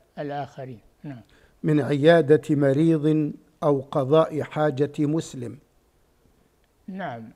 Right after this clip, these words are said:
Speaker 1: يتع-، مما يتعدى نفعه عيادة المريض، وهذا من حقوق المسلم على المسلم، أنه إذا مرض يعوده إخوانه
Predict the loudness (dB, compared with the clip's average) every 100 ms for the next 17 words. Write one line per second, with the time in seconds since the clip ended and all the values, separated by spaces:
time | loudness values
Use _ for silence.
0 | -20 -16 -14 -12 -12 -12 -10 -8 -8 -10
1 | -10 -8 -10 -10 -10 -10 -12 -12 -12 -14
2 | _ _ _ _ _ _ -14 -6 -4 -4
3 | -6 -10 -10 -8 -8 -8 -8 -12 -20 _
4 | _ _ _ _ _ _ _ _ -12 -8
5 | -6 -6 -10 -12 -16 -10 -6 -8 -10 -20
6 | _ -12 -10 -12 -12 -12 -12 -10 -10 -10
7 | -10 -12 -12 -12 -14 -18 _ _ _ _
8 | _ _ -18 -12 -10 -8 -8 -8 -8 -8
9 | -8 -8 -10 -14 _ _ _ _ -20 -20
10 | _ _ -12 -8 -6 -6 -8 -8 -8 -10
11 | -12 -8 -6 -6 -6 -10 -12